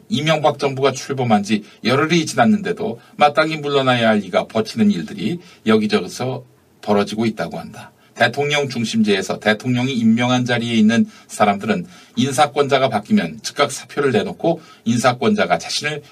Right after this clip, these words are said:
계속 쓸지 그 여부를 기다리는 것이 기본 예의다. 그러니까 이제 문재인 정부에서 박근혜한테 임명받은 사람들이 버텨가지고 이 사람들을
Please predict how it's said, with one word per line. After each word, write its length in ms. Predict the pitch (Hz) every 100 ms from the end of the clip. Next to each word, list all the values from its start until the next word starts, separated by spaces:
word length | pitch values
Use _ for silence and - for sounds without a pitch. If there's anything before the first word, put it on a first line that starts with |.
| - -
계속 380 | 113 117 - 123
쓸지 640 | - 110 - 90 107 175 - _ _ _ _
그 220 | - 160
여부를 320 | 135 117 127 139
기다리는 460 | - 104 92 90
것이 360 | 85 - 170 190 - - _
기본 340 | - 208 214
예의다. 680 | 190 156 - - - - - _ _ _ _ -
그러니까 140 | 113
이제 220 | 104 104 - - _ -
문재인 520 | 107 104 107 - 110
정부에서 1900 | 95 87 78 - - - - - - _ - 208 - - - 110 - - - 175 - - - - _ _ -
박근혜한테 580 | - - 131 123 110 117
임명받은 580 | 104 101 87 87 85
사람들이 960 | 78 - 76 73 - - - - 101 - - _ _ _ _ _ _ _ _ _ _
버텨가지고 840 | - 190 - - - - - - - _ -
이 60 | 107
사람들을 720 | 104 95 87 80 76 -